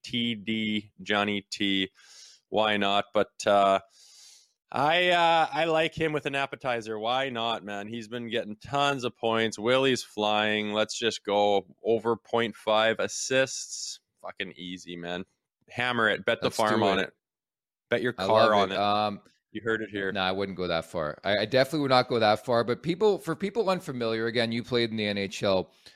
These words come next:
Speaker 2: Money on the board and that concept. Can you explain what transpires and what kind of occasion sparks money on the board?
Speaker 1: Yeah, so money on the board is just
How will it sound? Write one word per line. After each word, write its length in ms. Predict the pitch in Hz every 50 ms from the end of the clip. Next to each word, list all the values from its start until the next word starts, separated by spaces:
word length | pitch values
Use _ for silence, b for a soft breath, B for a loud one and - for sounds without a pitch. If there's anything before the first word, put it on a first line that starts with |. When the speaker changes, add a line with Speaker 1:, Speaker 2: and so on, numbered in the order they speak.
| B B
Speaker 2:
Money 340 | - 123 147 170 185 190 190
on 140 | 180 180 170
the 80 | 156 127
board 320 | 98 113 123 127 127 120
and 100 | 107 104
that 180 | 101 104 104 -
concept. 580 | - 113 101 95 98 - - 95 87 - -
Can 140 | - 101 101
you 140 | 117 135 151
explain 560 | 147 - - - - 113 107 107 110 107 98
what 160 | 90 110 104
transpires 960 | - - - 113 101 101 98 - - - 101 98 95 95 95 95 95 90 -
and 100 | 101 95
what 120 | 101 107 -
kind 180 | - 120 110
of 60 | 104 101
occasion 560 | 98 - - 107 101 101 98 85 87 90 82
sparks 580 | - - - - 95 92 90 - - - - -
money 260 | 87 87 87 87 85
on 100 | 82 82
the 60 | 82
board? 320 | 76 87 82 76 69 64 _ _ - _ _ _ _ _ _ _ _ _ _ _ _ _ _ B B B B B B B B B B _ _ -
Speaker 1:
Yeah, 220 | 156 175 185 180 156
so 160 | - - 170
money 180 | 175 190 214
on 80 | 233 240
the 80 | 240 190
board 400 | - 135 135 147 151 156 156 147
is 140 | 135 117
just 580 | - - 131 143 147 147 139 - - - -